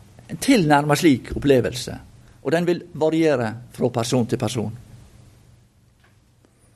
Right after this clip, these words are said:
Og den vil heller ikke, for å på en måte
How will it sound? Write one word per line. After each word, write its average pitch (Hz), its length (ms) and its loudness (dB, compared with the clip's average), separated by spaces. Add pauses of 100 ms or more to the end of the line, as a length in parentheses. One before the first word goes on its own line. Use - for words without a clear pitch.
(600)
Og - 80 0
den 196 120 2
vil 233 220 0 (200)
heller 214 340 0
ikke, 135 280 -4
for 165 180 0
å 202 60 -2 (220)
på 196 100 0
en 214 60 -2
måte 208 260 2